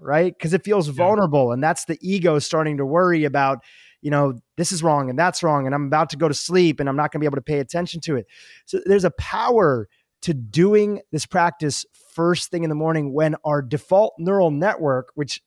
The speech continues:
Speaker 1: sees the world in a very specific way, is still kind of booting up like the operating, operating system. Um, and,
Speaker 2: That's a
Speaker 1: and
Speaker 2: great
Speaker 1: this,
Speaker 2: analogy.
Speaker 1: and this takes me right into, you know, one of the next components, which is visioning, you know, setting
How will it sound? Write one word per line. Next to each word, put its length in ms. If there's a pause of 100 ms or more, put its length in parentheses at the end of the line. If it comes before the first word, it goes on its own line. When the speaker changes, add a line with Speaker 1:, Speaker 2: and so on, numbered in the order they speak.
(120)
Speaker 1:
sees 600
the 80
world 280
in 80
a 80
very 300
specific 560
way, 320 (480)
is 140
still 580
kind 260
of 200
booting 320
up 160
like 200
the 120
operating, 640 (400)
operating 440
system. 600 (420)
Um, 400 (580)
and, 100
Speaker 2:
That's 80
a 20
Speaker 1:
and 100
Speaker 2:
great 80
Speaker 1:
this, 180
Speaker 2:
analogy. 180 (640)
Speaker 1:
and 160
this 120
takes 240
me 80
right 200
into, 380
you 100
know, 200 (140)
one 140
of 40
the 60
next 240
components, 440
which 160
is 260 (640)
visioning, 880
you 80
know, 80
setting 520